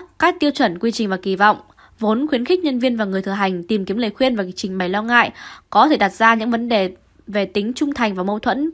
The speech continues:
với doanh nghiệp và đồng nghiệp. Và trong nhiều nền kinh tế thị trường mới nổi có thể gây nên sự, có thể gây sự kiện lịch sử về phản bội. Đối với đa số nhân viên, trình bày lo ngại về hành vi, hình kinh doanh của đồng nghiệp là rất khó khăn.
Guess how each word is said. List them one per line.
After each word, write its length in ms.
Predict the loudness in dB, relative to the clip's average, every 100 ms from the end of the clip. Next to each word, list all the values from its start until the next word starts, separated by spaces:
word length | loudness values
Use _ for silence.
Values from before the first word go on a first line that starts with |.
| -4
với 120 | -2
doanh 160 | 0 0
nghiệp 140 | 0
và 80 | -2
đồng 160 | -2
nghiệp. 180 | 2 2 0 -20 -18 -18 -10
Và 340 | 2 4 6 2 -6 -6
trong 320 | 2 2 4
nhiều 200 | 2 2
nền 180 | 2 0
kinh 160 | -2 -2
tế 80 | -2
thị 160 | -4
trường 200 | -4 -4
mới 120 | -2
nổi 340 | 0 0 0 -4
có 120 | -6
thể 180 | -2 -2
gây 160 | 0 0
nên 180 | 0 -2
sự, 440 | -6 -14 -12 -12 -10
có 100 | -6
thể 140 | -4 0
gây 120 | 0
sự 120 | 0
kiện 200 | -2 0
lịch 140 | 0 -2
sử 200 | -4 -4
về 100 | -6
phản 180 | -4
bội. 240 | 2 2 0 -8 _ _ _ _ _ -20 _ _ _ -20 -20 _ _ _ -20 -20 -20 _ -8
Đối 320 | 0 2 2
với 120 | 4
đa 160 | 2 2
số 100 | 0
nhân 180 | 0
viên, 300 | 2 2 2 -2 -12 -16
trình 240 | -4 -2 2
bày 140 | 2
lo 160 | 4 2
ngại 300 | 4 4 4
về 120 | -2
hành 200 | -2 -2
vi, 200 | 0 0
hình 140 | -2
kinh 200 | -2 -2
doanh 200 | 0 -2
của 140 | -2 -4
đồng 200 | -2 -4
nghiệp 160 | -6
là 120 | -6 -6
rất 160 | -6
khó 140 | -4 0
khăn. 360 | 2 0 -2